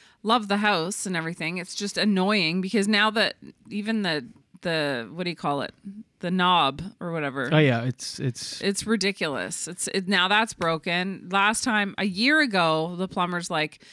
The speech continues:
Speaker 1: "Yeah, your sink is leaking into the vanity below." And it's, "Okay,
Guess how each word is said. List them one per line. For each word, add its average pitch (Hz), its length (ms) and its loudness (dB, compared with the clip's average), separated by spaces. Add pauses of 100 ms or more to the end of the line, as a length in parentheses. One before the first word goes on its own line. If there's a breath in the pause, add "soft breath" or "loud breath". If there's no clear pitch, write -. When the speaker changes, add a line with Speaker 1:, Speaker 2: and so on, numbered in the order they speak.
(340 loud breath)
Speaker 1:
"Yeah, 254 180 4
your 247 200 4
sink 254 320 0
is 277 180 0
leaking 202 640 0
into 175 800 -2
the 151 540 -4 (120)
vanity 151 520 -6
below." 143 500 -4 (240)
And 165 180 -6
it's, 135 360 -6
"Okay, 214 260 -8